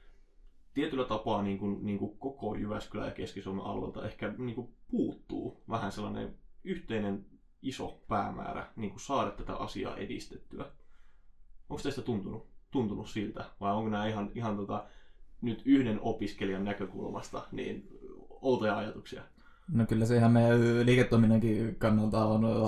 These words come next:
Speaker 2: havaittu ja me ollaan nyt yli vuoden yritetty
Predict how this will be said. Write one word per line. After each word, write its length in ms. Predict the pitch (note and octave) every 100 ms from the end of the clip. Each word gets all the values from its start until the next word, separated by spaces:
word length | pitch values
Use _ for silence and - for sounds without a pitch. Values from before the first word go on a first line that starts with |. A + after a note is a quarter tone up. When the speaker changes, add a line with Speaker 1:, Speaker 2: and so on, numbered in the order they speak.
| C3
Speaker 2:
havaittu 480 | A2+ G#2+ G#2+ - A#2
ja 160 | A2 G#2+ A2
me 100 | A2
ollaan 320 | A2 A2 A2+ - - - - A#2+
nyt 240 | G#2+ -
yli 200 | A2 A2+
vuoden 340 | A#2 A2+ A2 A2
yritetty 560 | A2+ A#2+ - - G#2+